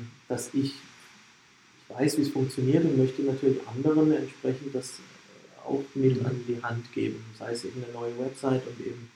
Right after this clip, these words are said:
Speaker 1: äh, oder einen, einen schönen Flyer.
Speaker 2: Mhm.
Speaker 1: Ähm, also mir, mir fällt auch immer sofort auf, wenn irgendwas nicht haargenau
Speaker 2: Ja, ja.
Speaker 1: so ist, wie es sein sollte.
Speaker 2: <laughs>
Speaker 1: Äh, da bin ich schon gleich immer am, am, äh,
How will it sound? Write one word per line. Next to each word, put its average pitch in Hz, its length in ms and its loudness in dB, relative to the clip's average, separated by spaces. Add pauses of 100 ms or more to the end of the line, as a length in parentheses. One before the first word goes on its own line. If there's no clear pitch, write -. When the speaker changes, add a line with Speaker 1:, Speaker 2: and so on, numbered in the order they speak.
(600)
Speaker 1:
äh, 117 320 -4
oder 117 120 0
einen, 117 260 -2
einen - 100 -10
schönen 123 300 2
Flyer. 127 340 0
Speaker 2:
Mhm. 117 240 -4 (140)
Speaker 1:
Ähm, 110 360 -12 (840)
also 110 140 -4 (600)
mir, 127 220 2 (100)
mir 117 100 -2
fällt 139 280 4
auch 139 120 4
immer 139 220 4
sofort 139 480 2
auf, 156 340 6 (460)
wenn 135 220 2
irgendwas 139 460 4
nicht 131 240 -4 (240)
haargenau 135 520 2
Speaker 2:
Ja, 131 180 12 (200)
ja. 127 160 4 (360)
Speaker 1:
so 143 480 6
ist, 151 300 8
wie 135 60 8
es - 100 8
sein 156 340 4
sollte. 143 440 8 (120)
Speaker 2:
<laughs> - 40 -20 (320)
Speaker 1:
Äh, 123 280 2
da 131 60 6
bin 139 200 6
ich 143 140 2
schon 135 140 4
gleich 127 300 4
immer 139 260 4
am, 131 280 4
am, - 800 -12
äh, 123 160 -8